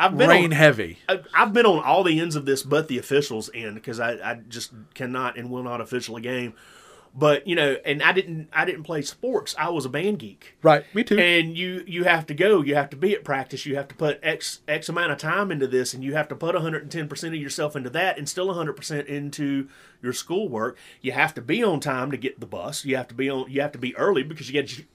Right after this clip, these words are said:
Speaker 1: get your equipment together. There's an awful lot of logistics involved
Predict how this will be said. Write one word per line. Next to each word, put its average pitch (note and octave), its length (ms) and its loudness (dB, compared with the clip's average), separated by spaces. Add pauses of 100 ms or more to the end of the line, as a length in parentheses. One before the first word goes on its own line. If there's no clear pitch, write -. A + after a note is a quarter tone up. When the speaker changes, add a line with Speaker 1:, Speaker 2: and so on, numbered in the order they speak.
Speaker 1:
get B2 180 -8
your A2 100 -6
equipment - 500 -4
together. A2 420 -8 (420)
There's B3 400 6
an D3+ 100 0
awful G3 420 4
lot E3 240 2
of B2+ 100 -6
logistics A#2 800 0
involved A#2+ 640 -6